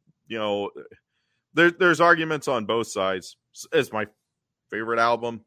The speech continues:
three sides to every story, you know. Uh, but, yeah, I think it's always best to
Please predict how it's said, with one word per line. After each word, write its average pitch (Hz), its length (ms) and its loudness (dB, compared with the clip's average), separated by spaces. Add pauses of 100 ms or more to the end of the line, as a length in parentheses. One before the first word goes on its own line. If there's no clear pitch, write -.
(120)
three 143 220 -2
sides 131 400 0
to 123 80 -4
every 123 260 -2
story, 123 480 -4 (400)
you 117 140 -2
know. 95 420 0
Uh, 127 240 2
but, 160 340 4
yeah, 139 240 2
I 156 140 0
think 165 220 -4
it's 151 140 -6
always 135 220 -4
best 113 340 -2
to 92 180 -6